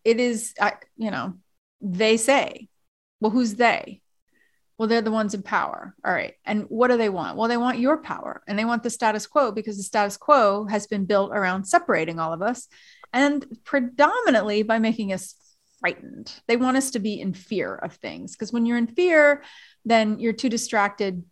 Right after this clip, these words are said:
defending things to actually be progressive and creative and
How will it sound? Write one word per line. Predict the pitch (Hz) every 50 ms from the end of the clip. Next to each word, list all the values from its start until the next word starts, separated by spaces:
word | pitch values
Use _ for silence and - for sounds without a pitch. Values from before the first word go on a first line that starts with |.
| 175 160 -
defending | 208 196 202 - - - 233 285 294 285 233 220 202 202 214
things | - - 185 165 170 165 175 190 208 202 -
to | - -
actually | - 214 - - - 220
be | 196 202 214
progressive | 202 - - 208 202 196 208 214 247 320 330 - - 196 160 160 160 165 180 190 - - -
and | 208 208 202 196 185
creative | - - 214 208 226 294 370 381 262 220 185 165 165 156 156 151 165 -
and | 208 - - 196 196 190 185 185 185 185 185 185 180